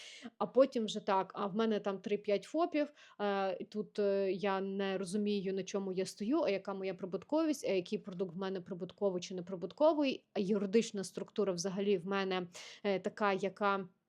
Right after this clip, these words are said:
е, відповідає моєму запиту чи ні". І з такими от запитами приходять зараз різні бізнес-власниками, ми з ними працюємо, навіть впровадили у Тані спеціальний такий експрес-аудит, ми його назвали,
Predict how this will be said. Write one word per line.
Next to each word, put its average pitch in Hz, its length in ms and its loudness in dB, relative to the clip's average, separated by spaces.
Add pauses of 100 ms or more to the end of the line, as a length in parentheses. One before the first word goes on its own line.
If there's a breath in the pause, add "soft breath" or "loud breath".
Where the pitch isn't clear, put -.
(640)
е, 196 180 -2
відповідає 196 880 0
моєму 190 460 -2
запиту 185 440 -4
чи 220 200 -4
ні". 320 440 0
І 226 120 0
з 226 40 -8
такими 247 380 -4
от 190 160 -4
запитами 214 480 -2
приходять 202 460 -2
зараз 196 300 -6
різні 190 260 -8
бізнес-власниками, 196 960 -4
ми 190 120 -4
з 185 80 -12
ними 185 180 -6
працюємо, 240 520 -4
навіть 185 340 -6 (280 loud breath)
впровадили 196 680 -2
у 185 160 -4
Тані 202 320 -2
спеціальний 190 640 -6
такий 185 420 -4
експрес-аудит, 202 1160 -2
ми 202 120 -4
його 196 140 -8
назвали, 185 640 -4